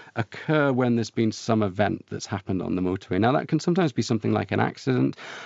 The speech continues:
but it can also be things like merging vehicles or someone changing lane or someone driving a little bit too close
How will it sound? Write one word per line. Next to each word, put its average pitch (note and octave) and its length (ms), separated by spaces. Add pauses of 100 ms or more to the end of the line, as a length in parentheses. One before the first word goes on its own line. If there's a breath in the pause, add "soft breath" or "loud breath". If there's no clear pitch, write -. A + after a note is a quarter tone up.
but C3+ 100
it - 120
can C#3 100
also C#3+ 320
be A#2 140
things A#2 400
like G#2+ 200
merging A2 520
vehicles G2+ 480
or F2+ 80
someone A2 340
changing G2+ 460
lane F#2+ 260
or F#2 60
someone A2 340
driving G2+ 400
a - 20
little G2 200
bit G2 160
too G2 180
close G2 460